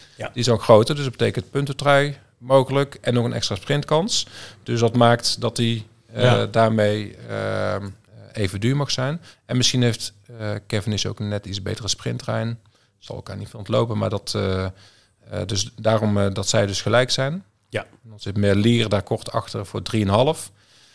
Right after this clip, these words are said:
Speaker 2: Ehm, hij maakt toch wel indruk, eh, moet ik zeggen, eh, met, met sprinten,
Speaker 3: Ja.
Speaker 2: eh, maar hij zit er net, eh,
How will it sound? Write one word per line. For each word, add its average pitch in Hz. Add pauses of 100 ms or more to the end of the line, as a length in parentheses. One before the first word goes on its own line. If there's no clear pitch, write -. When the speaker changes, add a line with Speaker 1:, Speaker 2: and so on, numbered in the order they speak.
(480)
Speaker 2:
Ehm, 98 (1120)
hij 104
maakt 104
toch -
wel 110
indruk, 123
eh, 120
moet 117
ik -
zeggen, 113 (100)
eh, 107
met, 107
met 107
sprinten, 107
Speaker 3:
Ja. 101
Speaker 2:
eh, 98
maar 98 (260)
hij -
zit -
er 98
net, 95
eh, 92